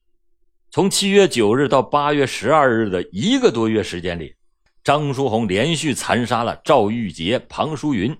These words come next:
张金娥和刘凤珍四名中年妇女。到了八月底，经过与水利局、水文局以及水上派出所联系，专案组派出了快艇，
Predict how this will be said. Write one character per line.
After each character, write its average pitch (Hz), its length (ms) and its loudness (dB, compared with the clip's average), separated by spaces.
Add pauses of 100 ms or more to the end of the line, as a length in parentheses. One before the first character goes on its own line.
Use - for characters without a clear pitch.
(100)
张 143 240 0
金 131 200 -4
娥 113 180 2
和 110 160 -4
刘 98 240 -2
凤 127 180 -2
珍 110 260 -2 (100)
四 127 260 -4
名 76 140 -8
中 82 140 -10
年 73 120 -10
妇 76 160 -14
女。 - 120 -16 (1300)
到 196 160 4
了 170 100 4
八 180 180 2
月 185 100 2
底， 104 380 -4 (440)
经 180 240 2
过 165 180 6
与 143 220 2
水 120 300 0
利 135 240 -4
局、 107 200 -4
水 104 240 -4
文 143 200 0
局 120 280 -4
以 98 160 -4
及 131 120 -2
水 127 200 -4
上 131 160 -2
派 127 220 -4
出 127 140 -8
所 82 160 -6
联 80 200 -6
系， 113 200 -12 (400)
专 120 220 2
案 117 80 0
组 82 180 -6
派 107 240 -4
出 104 120 -6
了 107 80 -4
快 113 220 -2
艇， 76 260 -12